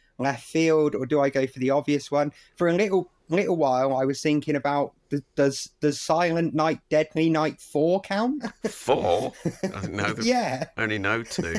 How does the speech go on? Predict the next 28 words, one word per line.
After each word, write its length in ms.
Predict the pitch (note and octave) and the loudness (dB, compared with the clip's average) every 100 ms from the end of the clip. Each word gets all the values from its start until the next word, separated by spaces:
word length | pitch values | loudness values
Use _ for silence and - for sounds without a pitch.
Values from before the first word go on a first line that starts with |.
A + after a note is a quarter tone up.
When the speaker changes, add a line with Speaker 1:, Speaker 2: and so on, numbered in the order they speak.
| - | -8
Speaker 2:
one 280 | D#2 F#2 E2+ | -8 -8 -8
and 120 | D#2+ | -10
two. 360 | - D#2 F#2 - | -14 -14 -14 -4
Speaker 1:
Because 300 | F3 F3+ G3 | -2 0 0
it's, 240 | F#3 - - - | 0 -2 -8 -6
well, 320 | E3 F3 F3 | 0 2 0
it, 380 | - - F3 F3 | -6 -4 -2 0
it's 260 | F3 F#3 - | -2 -2 -2
the 140 | F3+ | -2
best 400 | F3 G#3 E3 - | 2 0 0 -4
of 100 | F3+ | -2
the 80 | F3 | -2
Silent 400 | D#3+ D#3+ D#3 D3+ | 0 2 2 2
Night, 220 | C#3+ D3 D#3 | 0 0 0
Deadly 280 | E3 B2 | 0 0
Night 200 | G#2+ G2+ - | -4 -6 -4
film. 160 | A#2+ E3 | -2 0
Not 120 | C#3 | 0
that 120 | D3+ | 0
that's 240 | D3+ C#3 | -4 -4
a 60 | C#3+ | -6
hard 440 | - D#3 C3+ C3+ - | -2 0 0 -2 -6
Speaker 2:
Well. 160 | F#3+ | -4
Speaker 1:
thing 960 | B3 G3+ - - - - - - - - | -2 -2 -2 -8 -12 -12 -12 -10 -10 -6
<laughs> 40 | |
to 140 | - G#3 | -2 2
do, 440 | A#3+ A#3 G#3 G3 - - G#3 - E3+ - | 2 2 2 0 -2 -10 -10 -8 -6 0
um, 380 | F#3+ - F3 | -2 0 -4